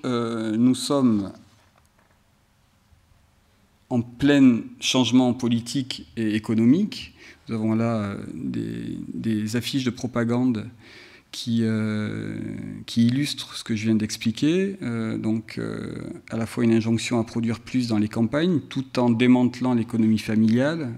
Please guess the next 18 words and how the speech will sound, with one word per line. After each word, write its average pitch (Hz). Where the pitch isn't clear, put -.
un, 107
un 113
des 104
paradoxes 113
qu'il -
y -
a 107
aussi 110
entre 107
l'imagerie, 110
euh, 110
de 107
la 110
propagande 117
et 107
la 113
réalité, 113
euh, 110